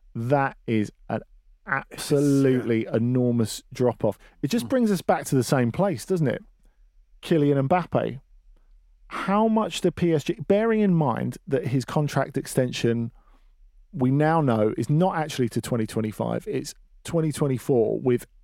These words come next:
Speaker 1: him having an option, him having an option, the player having an option to extend it to twenty twenty-five. It basically means he's got a year of contract left at the end of this season. This brings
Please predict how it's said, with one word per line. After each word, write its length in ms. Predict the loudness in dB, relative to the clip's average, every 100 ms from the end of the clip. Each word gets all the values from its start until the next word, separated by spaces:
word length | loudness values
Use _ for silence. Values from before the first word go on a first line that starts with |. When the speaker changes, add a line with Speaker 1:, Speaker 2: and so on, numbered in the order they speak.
| _
Speaker 1:
him 280 | -4 0 0
having 280 | 0 -2 -2
an 100 | -2
option, 460 | -2 -2 -4 -6 -4
him 280 | -2 0 0
having 220 | -2 -4
an 80 | -8
option, 460 | -10 -12 -10 -10 -14 _ -20 -20 _ -20 -12
the 80 | -6
player 300 | 0 2 2
having 160 | 2 0
an 100 | -2
option 260 | -2 -4
to 140 | -4 -6
extend 320 | -4 -2 -2
it 80 | -6
to 100 | -6
twenty 240 | -6 -6
twenty-five. 600 | -6 -8 -6 -8 -8 -10 -16 -20 _ _ -20 _
It 80 | 0
basically 420 | 0 2 0 0
means 220 | 2 0
he's 100 | -2
got 180 | -2 -2
a 40 | 0
year 280 | 0 2
of 120 | 0 0
contract 640 | -2 0 -2 -4 -6 -14 -20 -20 -2
left 580 | 2 2 0 -6 -18 -20 -20 _ _ -20 _ -20 _ _ _ _ -18 -2
at 140 | 0
the 100 | 2
end 100 | 0
of 100 | 0
this 160 | -2 0
season. 580 | 0 0 -2 -4 -6 -8 -20 _ _ -2
This 180 | 0 0
brings 400 | 0 2 2